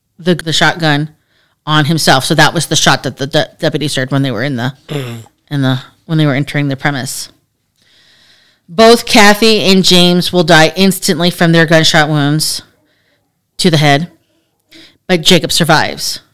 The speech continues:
Speaker 1: He is immediately taken to Metro Health Medical, and he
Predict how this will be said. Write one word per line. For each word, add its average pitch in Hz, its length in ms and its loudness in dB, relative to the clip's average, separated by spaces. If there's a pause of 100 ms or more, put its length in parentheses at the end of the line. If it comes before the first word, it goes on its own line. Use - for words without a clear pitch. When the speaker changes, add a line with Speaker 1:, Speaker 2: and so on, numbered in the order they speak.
(600)
Speaker 1:
He 196 220 0
is 190 140 2
immediately 202 520 4
taken 214 400 2
to 180 140 -2
Metro 180 300 2
Health 170 320 0
Medical, 175 640 0 (520)
and 170 100 0
he 185 300 0